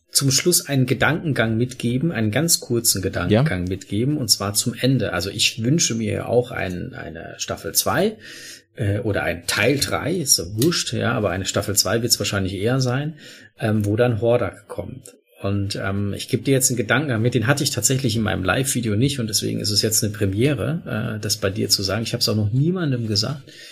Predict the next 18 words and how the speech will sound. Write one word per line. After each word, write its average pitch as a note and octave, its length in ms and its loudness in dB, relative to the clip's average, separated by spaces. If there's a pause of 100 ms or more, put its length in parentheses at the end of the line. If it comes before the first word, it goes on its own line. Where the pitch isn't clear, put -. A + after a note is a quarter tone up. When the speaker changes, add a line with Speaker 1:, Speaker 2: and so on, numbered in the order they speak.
(520)
Speaker 1:
Ähm, A#2+ 800 0 (340)
wenn B2 140 4
ich - 140 2
mir C3+ 140 4
jetzt - 500 2
Revelation A2+ 600 2
angucke, C#3 600 0
und A2+ 200 -4
Revelation G#2+ 580 2
ist B2 200 2
bei G#2+ 100 4
Mattel G2 720 0
einer C#3 400 2
von G2+ 220 -2
vier C3+ 320 0
Teilen B2 420 0
von G#2+ 300 2
Masterverse. G2 880 2